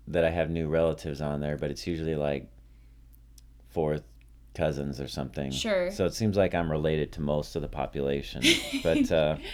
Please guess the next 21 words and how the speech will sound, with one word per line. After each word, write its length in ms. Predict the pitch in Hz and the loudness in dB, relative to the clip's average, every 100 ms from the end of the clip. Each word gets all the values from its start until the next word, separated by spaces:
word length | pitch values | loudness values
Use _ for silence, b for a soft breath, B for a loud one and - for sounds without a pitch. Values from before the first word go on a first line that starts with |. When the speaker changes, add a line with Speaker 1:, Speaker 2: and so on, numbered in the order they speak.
| B B B B | B B B B
Speaker 2:
Well, 260 | 294 359 359 | 2 4 2
so 400 | 359 359 330 - | 2 4 4 2
when 120 | 311 | 0
I 100 | 311 | 0
worked 260 | 294 302 349 | 0 -2 -4
in 100 | 320 | -4
adoption, 760 | 208 185 208 - 214 185 185 180 | -2 -2 -2 -4 -6 -4 -6 -6
we 140 | 214 | -4
would 100 | 220 | -4
have 160 | 214 214 | -4 -4
a 40 | |
lot 200 | 196 185 | -4 -4
of 80 | 185 | -6
family, 560 | - 175 180 185 175 - | -6 -6 -4 -4 -6 -4
we 80 | 208 | -4
would 80 | 208 | -4
have 160 | 202 | -4
a 40 | 196 | -6
lot 260 | 185 175 | -4 -4
of 280 | 175 175 170 B B B - | -2 -4 -6 B B B -6
adoptees 880 | 185 180 175 - 175 170 170 175 | -2 -2 -4 -6 -6 -2 -2 -4